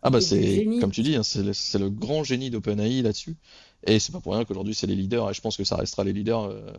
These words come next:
Speaker 1: c'est un grand débat, mais depuis le premier épisode, je dis toujours que Google va sauter. Je suis quasiment persuadé,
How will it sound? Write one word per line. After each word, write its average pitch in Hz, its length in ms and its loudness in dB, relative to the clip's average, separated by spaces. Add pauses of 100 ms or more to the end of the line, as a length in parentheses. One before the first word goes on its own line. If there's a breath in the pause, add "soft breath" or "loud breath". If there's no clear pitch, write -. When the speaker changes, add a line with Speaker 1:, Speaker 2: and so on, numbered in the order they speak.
(520)
Speaker 1:
c'est - 120 0
un 117 40 4
grand 117 120 6
débat, 127 240 6
mais 120 120 2
depuis 107 120 -6
le 120 60 -10
premier 123 260 4
épisode, 135 240 4
je 123 60 -2
dis 98 100 -4
toujours 127 240 0
que - 80 2
Google 117 300 2
va 120 120 4
sauter. 131 320 2 (340 loud breath)
Je - 80 -4
suis - 100 -6
quasiment 123 380 4
persuadé, 113 440 0